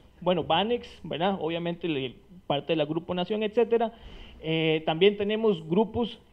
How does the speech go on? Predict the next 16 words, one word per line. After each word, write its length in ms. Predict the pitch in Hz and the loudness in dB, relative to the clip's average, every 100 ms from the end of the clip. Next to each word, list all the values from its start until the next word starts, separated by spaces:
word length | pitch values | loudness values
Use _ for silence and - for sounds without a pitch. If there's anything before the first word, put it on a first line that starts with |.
| - | -12
el 100 | 147 | -4
Banco 300 | 170 202 208 | -4 -4 -6
Cuscatlán, 500 | 214 151 135 208 208 | -6 -6 -2 0 2
ahora 240 | 139 180 | 2 2
señalaba, 640 | 196 190 165 170 190 180 | 0 0 4 6 8 6
eh, 220 | - 139 120 | 2 0 0
Abelardo 440 | 139 143 160 185 | 0 2 2 4
el, 140 | 175 | 2
el 140 | 147 139 | 0 -2
caso 240 | 156 170 | -2 0
de 80 | 190 | 0
la 80 | 165 | 0
familia 340 | 135 151 202 | -2 -2 0
Cristiani, 540 | 208 135 110 214 208 135 | 0 -4 0 0 0 -2
¿verdad? 320 | 139 196 196 | -8 -10 -8
Que, 500 | 151 131 - - | -4 -4 -6 -16